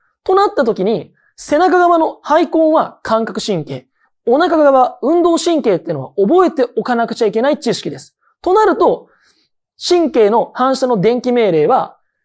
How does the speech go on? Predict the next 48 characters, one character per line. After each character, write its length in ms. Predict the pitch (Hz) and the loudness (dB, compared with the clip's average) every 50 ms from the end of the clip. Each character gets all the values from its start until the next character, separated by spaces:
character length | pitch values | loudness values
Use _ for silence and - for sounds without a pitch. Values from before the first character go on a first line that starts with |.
| _ _ | _ _
背 160 | - - 294 | -6 -2 0
中 240 | 285 320 320 330 311 | 2 2 2 2 2
の 120 | 311 294 294 | 0 0 0
感 280 | - - 339 381 370 | 0 0 0 0 0
覚 200 | - 311 370 330 | 0 0 0 0
神 220 | - - 359 339 247 | 0 0 0 0 0
経 120 | 302 269 | 0 0
を 100 | 254 254 | 0 0
通 120 | 262 - 311 302 294 - | 0 -2 -2 -2 -2 -2
っ 40 | - | -6
て 80 | 311 | -4
か 120 | - 330 370 | 0 0 0
ら、 120 | 403 - - - _ _ _ | 0 -2 -4 -10 _ _ _
お 140 | - 196 220 | -2 -2 0
腹 160 | 233 220 208 | 0 2 2
側 180 | 202 202 196 185 | 2 2 2 2
の 160 | 170 170 - - | 0 -4 -4 -4
運 180 | 190 202 226 | -2 -2 0
動 160 | 208 220 208 | 0 0 -2
神 240 | 202 - 220 190 170 | -2 -2 -4 -6 -6
経 140 | - 151 135 | -6 -6 -8
を 80 | 127 127 | -8 -10
通 100 | - 131 | -12 -16
る 160 | 127 - _ _ _ _ _ | -16 -18 _ _ _ _ _
と 120 | 370 381 | 2 2
い 60 | 349 | 4
う 100 | 349 311 208 | 4 2 2
流 220 | 180 175 175 190 180 | 0 0 0 0 0
れ 80 | 165 | 0
で 80 | 143 131 | -2 -4
す 100 | - - | -6 -10
よ 100 | 135 165 | -14 -14
ね。 140 | 254 - _ _ _ _ _ _ _ - | -14 -16 _ _ _ _ _ _ _ -2
こ 80 | - | 0
れ 100 | 392 392 | 2 2
が 80 | 370 330 | 2 0
ポ 200 | - - 202 202 | 0 -2 -2 -2
イ 60 | 196 | -2
ン 120 | 185 170 - | -2 -4 -6
ト 200 | - 143 - - | -8 -12 -12 -10
一。 360 | - 170 - - - - _ _ _ _ _ _ _ _ _ _ | -10 -8 -6 -6 -8 -8 _ _ _ _ _ _ _ _ _ _
次 180 | - 302 320 359 | -2 0 2 2
に 140 | 311 196 - | 2 2 0
ポ 200 | - - 240 285 | 0 0 0 2
イ 100 | 285 262 | 2 0
ン 100 | 240 226 | 0 -2
ト 220 | 233 208 170 143 147 | -2 -2 -2 0 0
二。 260 | 214 240 - _ | -2 -4 -4 _